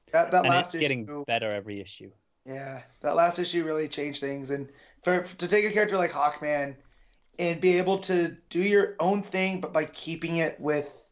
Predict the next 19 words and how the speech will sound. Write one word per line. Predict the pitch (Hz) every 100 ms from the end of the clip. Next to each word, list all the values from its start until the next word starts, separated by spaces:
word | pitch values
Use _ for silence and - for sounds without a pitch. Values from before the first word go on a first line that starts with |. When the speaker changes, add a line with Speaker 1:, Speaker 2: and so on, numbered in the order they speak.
| -
Speaker 2:
<clears throat> | - 160 123
Speaker 1:
what | 160
is | 160 -
traditional | 151 156 175 156
Speaker 2:
I |
Speaker 1:
to | 143
Hawkman, | 143 - 185 190 196 - _
that's | 190 190
a | -
skill. | - 147 127 - -
Speaker 2:
The, | 143 160 147
the | 151
way | 156 160 180
he's | - 160 113 _ _ _
balanced | 110 110 120 135 - - - - 127 -
various | 117 117 113 110 104
versions | 113 107 101 104
of | 98
Hawkman | - 101 101 110 117 131